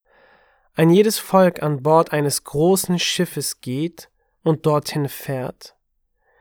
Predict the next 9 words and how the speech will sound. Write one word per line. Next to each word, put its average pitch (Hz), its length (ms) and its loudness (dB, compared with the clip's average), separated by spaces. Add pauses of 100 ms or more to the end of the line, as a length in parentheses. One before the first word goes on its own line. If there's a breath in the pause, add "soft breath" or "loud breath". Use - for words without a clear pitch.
(180)
so 165 200 0
lädt 190 260 4
auch 185 140 2
die - 220 -4
Erde, 139 580 0 (640)
die 151 80 0
es 151 180 0
gewohnt 170 480 0
ist, - 380 -14